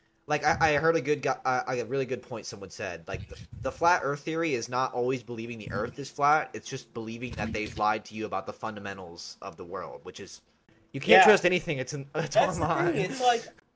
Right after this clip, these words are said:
Speaker 1: Don't you wanna know what the fuck's going on? <laughs> Just in
Speaker 2: Yeah, but,
Speaker 1: general.
Speaker 2: but I do, I do, but I also wanna accomplish something of my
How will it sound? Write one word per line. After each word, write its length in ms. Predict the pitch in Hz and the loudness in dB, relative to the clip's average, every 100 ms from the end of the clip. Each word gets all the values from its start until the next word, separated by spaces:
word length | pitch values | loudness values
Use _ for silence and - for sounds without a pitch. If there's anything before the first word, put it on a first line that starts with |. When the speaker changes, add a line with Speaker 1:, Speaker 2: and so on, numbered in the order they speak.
| _ _ - | _ _ -2
Speaker 1:
Don't 200 | 202 247 | 0 2
you 60 | |
wanna 160 | 226 226 | 4 4
know 160 | 160 185 | 4 2
what 160 | 180 | 2
the 60 | 160 | -2
fuck's 260 | - 151 - | -2 -2 0
going 220 | 156 131 | -2 -2
on? 220 | 104 135 139 - - | -2 -4 -6 -14 -20
<laughs> 300 | - _ _ | -20 _ _
Just 160 | 160 190 | -4 0
in 80 | 180 | 2
Speaker 2:
Yeah, 160 | 208 202 | 6 8
but, 80 | 208 | 8
Speaker 1:
general. 320 | 156 92 82 | 6 4 -2
Speaker 2:
but 120 | - 127 135 | -6 -6 2
I 140 | 180 | 2
do, 520 | 156 135 156 202 190 - | 2 -2 -2 -2 -4 -2
I 180 | 165 156 135 131 | -2 -2 -4 -4
do, 340 | 185 202 160 131 | -2 -2 -4 -4
but 260 | 147 - - _ - - - - - | -4 -4 -8 _ -14 -14 -14 -10 -2
I 140 | 156 - - | -2 -2 -4
also 420 | 147 170 170 214 | 0 0 0 -2
wanna 320 | 180 160 165 - | 0 0 -2 -2
accomplish 680 | 135 - - 139 139 143 135 | -4 -6 -8 -6 -6 -8 -8
something 340 | - 131 131 131 | -4 -4 -4 -6
of 100 | 123 | -4
my 200 | 127 | -4